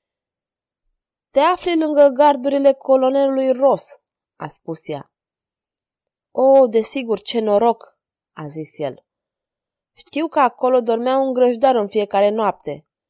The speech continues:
Poate aceasta este cina lui. Acum ascultă-mă. Dacă vrei ceva bani pentru o rochie nouă,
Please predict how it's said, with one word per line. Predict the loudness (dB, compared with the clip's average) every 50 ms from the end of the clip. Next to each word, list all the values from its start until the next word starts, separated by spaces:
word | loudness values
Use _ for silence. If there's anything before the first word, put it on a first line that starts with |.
| _ _ _ _
Poate | -4 -2 -2 -2 -2 -4
aceasta | -6 -4 -4 -6 -6 -6 -4 -6
este | -6 -6 -6 -6 -8 -8
cina | -8 -8 -8 -6 -4 -4
lui. | -2 0 -2 -2 -2 -4 _ _ _ _ _ _ _ _ _ _ _ _ _ _
Acum | -12 -12 -12 -8 -6 -6 -6 -6 -6 -8
ascultă-mă. | -8 -8 -8 -10 -8 -6 -6 -4 -4 -4 -4 -6 -6 -8 -14 _ _ _ _ _ _ _ _ _ _
Dacă | -12 -12 -12 -8 -4 -4 -4
vrei | -2 -2 -4 -4 -4
ceva | -4 -2 -2 0 2 0 0
bani | 0 0 0 0 0 -2
pentru | -4 -6 -6 -6 -4 -2 -2
o | 0
rochie | 0 -2 -4 -4 -4 -4 -4
nouă, | -2 -2 -2 -2 -2 -4 -6 -8